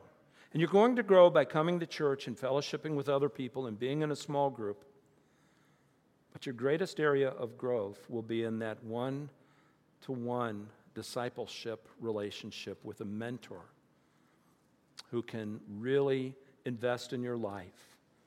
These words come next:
and see you grow. Let's pray. Father, thank you for this passage of Scripture, for the challenge that it is to us all, and for the call that it is to those who are new in the faith to seek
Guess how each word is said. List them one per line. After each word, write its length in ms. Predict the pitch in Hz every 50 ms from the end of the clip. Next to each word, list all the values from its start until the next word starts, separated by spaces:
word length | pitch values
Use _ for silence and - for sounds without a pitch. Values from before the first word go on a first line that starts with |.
| _ _ _ _ _ _ _ _ _ _ _ -
and 120 | 117 117
see 160 | - - -
you 180 | 101 98 98 98
grow. 200 | 95 104 98 92 85 - - _ _ _ _ _ _ _ _ _ _ _ _ _ _ _ _ -
Let's 180 | - 123 120 -
pray. 300 | - - 127 113 101 101
Father, 420 | 104 - - 143 139 139 139 147 151 - - - - - - -
thank 280 | - 165 170 165 -
you 120 | 160 143 120
for 240 | - - 139 135
this 500 | 123 117 127 123 113 - - - - - - _ _ _ _ _ - - - - _
passage 480 | - - 170 175 180 175 - 180 143 139
of 120 | 131 127
Scripture, 600 | - - - 135 120 - - - - 110 104 113
for 180 | 113 - - 117
the 120 | 110 107
challenge 640 | - - - 151 139 147 165 165 143 117 104 104 -
that 180 | - 120 117 117
it 140 | 120 113 123
is 260 | 127 135 139 131 -
to 200 | - - 120 117
us 180 | 113 110 - 113
all, 360 | 110 143 131 113 104 110 - - _ _ _ _ _ _ _ _ _ _ _ _ _ - - - - - - - - - - - - - - - - _ -
and 80 | 160
for 100 | - 175
the 100 | 160 170
call 420 | 160 - - 180 175 190 196 190 185
that 180 | 175 170 160
it 120 | 160 165 156
is 280 | 170 165 156 143 156 -
to 120 | - 160
those 300 | 139 156 160 170 165 -
who 100 | - 156
are 120 | 143 143 143
new 200 | 151 160 175 190
in 100 | 190 170
the 60 | 156
faith 460 | - - 156 143 139 131 120 - -
to 140 | - - 131
seek 480 | 113 - - - - - 147 - -